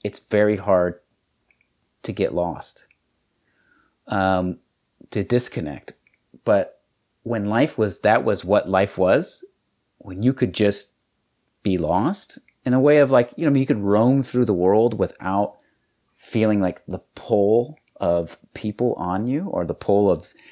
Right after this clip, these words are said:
responsibility. Um, it's just such a different, it's just such a different experience that I don't know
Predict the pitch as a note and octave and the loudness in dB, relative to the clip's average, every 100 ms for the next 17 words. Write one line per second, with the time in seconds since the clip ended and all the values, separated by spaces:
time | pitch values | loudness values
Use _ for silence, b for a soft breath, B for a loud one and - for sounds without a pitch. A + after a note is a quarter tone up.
0 | b G2+ F#2+ - G#2 G2+ - E2 F2 A2+ | b -6 -4 0 0 0 -2 -2 0 0
1 | C#3 - b b b b b _ _ _ | -2 -8 b b b b b _ _ _
2 | _ _ _ _ - - G#2 F#2+ F#2 E2+ | _ _ _ _ -12 -2 2 4 2 0
3 | A2+ - D3+ G3 - - A#2+ - A#2 A2 | -6 -8 -6 -6 -6 -2 -4 -2 -4 -4
4 | _ _ - - B2 - - A2 A#2 - | _ _ -16 -8 -6 -6 -6 -2 -2 -2
5 | G2+ - - A2+ C#3+ - - G2+ - - | -4 -4 -6 -4 -4 -6 -4 -2 -2 -4
6 | F#2+ G2 G2 F#2+ G2 G2 F#2+ F#2 | -8 -4 -4 -2 -2 0 -2 -4